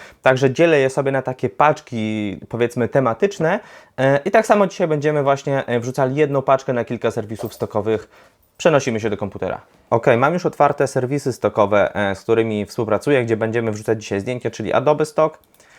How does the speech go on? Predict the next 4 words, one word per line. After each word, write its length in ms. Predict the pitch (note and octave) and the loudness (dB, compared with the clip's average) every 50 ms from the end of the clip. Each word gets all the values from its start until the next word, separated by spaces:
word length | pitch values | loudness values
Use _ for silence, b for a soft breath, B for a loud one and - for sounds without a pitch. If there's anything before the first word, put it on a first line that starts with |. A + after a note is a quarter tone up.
| b b b b - | b b b b -4
e, 120 | A2 A2 | -4 -4
Shutterstock 920 | G#2 - D3 C3+ C3+ - D3 C3+ C3 - - - C#3 C3+ C3+ C3+ C3 C3 - _ - | 0 2 0 2 2 0 -2 -2 -4 -6 -4 0 2 4 4 2 0 -2 -8 _ -6
i 840 | G#2+ G#2+ G#2+ A2 A2 A2 G#2+ G#2 G#2 G#2+ G#2+ G#2+ G#2+ G#2+ G#2 G2+ - - _ _ _ _ _ _ - | -4 -2 -2 -2 -2 -4 -4 -4 -4 -4 -4 -4 -4 -4 -6 -6 -10 -12 _ _ _ _ _ _ -18
Dreamstime. 800 | G#2 G#2 - A2+ A2 G#2+ A2+ A#2+ A2+ A2 - - D3 E3 F#3+ B3+ | -14 -6 -2 0 0 0 0 -2 -6 -4 0 0 0 2 0 -2